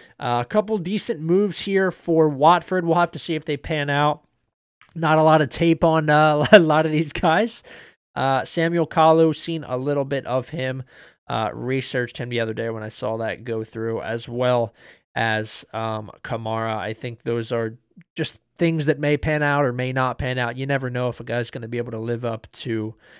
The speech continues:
uh, Premier League standards. Both of those guys coming from France. So we'll see.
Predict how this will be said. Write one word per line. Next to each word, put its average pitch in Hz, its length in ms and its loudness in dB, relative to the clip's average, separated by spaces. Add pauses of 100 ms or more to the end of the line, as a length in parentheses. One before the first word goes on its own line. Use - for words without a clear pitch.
(160)
uh, 113 280 0
Premier 123 320 -4
League 110 200 -6
standards. 113 520 -4
Both 131 240 0
of 120 80 -8
those 113 180 -6
guys 113 320 -4
coming 117 380 -10
from 110 520 -10
France. 113 600 -10
So 107 300 -8 (260)
we'll 202 140 4
see. 156 320 -2